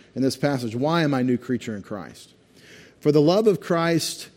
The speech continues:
suneko, it com-, it compels us, constrains us, means to hold fast and hold close together. That's the, the etymology of the word, and it's a very flexible word in Greek,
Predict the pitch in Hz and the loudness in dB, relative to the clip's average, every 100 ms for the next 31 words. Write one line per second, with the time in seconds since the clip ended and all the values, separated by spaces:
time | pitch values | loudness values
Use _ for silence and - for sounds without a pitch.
0 | _ _ _ _ _ _ _ _ _ - | _ _ _ _ _ _ _ _ _ -16
1 | - 190 180 180 180 143 151 - 160 127 | 0 4 4 4 4 2 2 0 -2 -4
2 | - 156 165 143 - 165 180 165 185 - | -4 -2 -2 -4 -2 0 2 4 2 0
3 | 156 - 151 160 170 139 175 175 - - | -4 -6 -4 -2 0 0 0 -2 -4 -6
4 | 143 156 151 - 135 107 151 156 143 - | -4 -2 -2 -4 -8 -2 2 2 0 -4
5 | 147 147 143 143 131 139 131 - 143 135 | -4 -4 -4 -6 -2 -2 -2 -2 -2 -2
6 | - 127 127 135 156 160 143 127 - 120 | -4 -4 -2 0 0 -2 -6 -8 -8 -8
7 | 110 98 - 101 135 131 123 139 131 143 | -8 -10 -14 -6 -2 0 0 0 0 0
8 | 139 135 151 165 131 127 117 110 135 135 | 0 0 0 0 -2 -6 -6 -2 0 0
9 | 147 156 - 123 120 120 117 120 147 131 | -2 -6 -4 -4 -2 -2 -2 -4 -2 -2
10 | 107 | -6